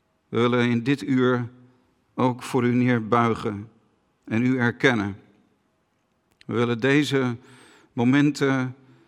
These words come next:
besteden aan het U verheerlijken, aan U danken en U loven en U prijzen, want dat komt U toe.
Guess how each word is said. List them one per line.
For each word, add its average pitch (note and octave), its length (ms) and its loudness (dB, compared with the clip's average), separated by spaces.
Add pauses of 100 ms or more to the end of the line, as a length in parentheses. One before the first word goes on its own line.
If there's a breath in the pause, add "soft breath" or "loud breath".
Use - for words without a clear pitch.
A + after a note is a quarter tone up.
(400 soft breath)
besteden D3+ 720 0 (300)
aan B2 220 -2
het A2+ 240 -4
U C#3 200 0
verheerlijken, A#2+ 680 2
aan A2 360 -4
U C3+ 360 0 (580 soft breath)
danken C3 560 2
en A#2 140 -2
U A#2 120 -2
loven C3+ 460 0
en C3 100 -2
U A#2+ 140 -2
prijzen, B2+ 560 -2
want A2 160 -6
dat - 160 -14
komt B2 240 -4
U B2 160 -4
toe. B2+ 260 -8